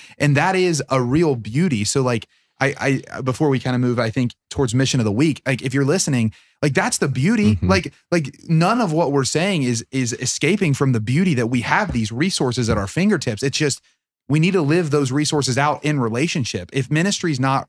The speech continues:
Speaker 1: uh, incarnational and it's simply logical, then, then we're not even, like,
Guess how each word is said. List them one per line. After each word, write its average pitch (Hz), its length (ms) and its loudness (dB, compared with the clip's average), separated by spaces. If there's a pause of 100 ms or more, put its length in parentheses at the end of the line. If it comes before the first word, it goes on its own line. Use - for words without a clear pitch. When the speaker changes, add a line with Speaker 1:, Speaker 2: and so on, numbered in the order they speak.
(340)
Speaker 1:
uh, 131 200 0
incarnational 123 960 0 (160)
and 139 140 2
it's 135 220 -2
simply 135 400 -2
logical, 117 680 0
then, 139 380 -2
then 143 240 0
we're 175 140 2
not 185 180 0
even, 156 240 -2
like, 127 280 -4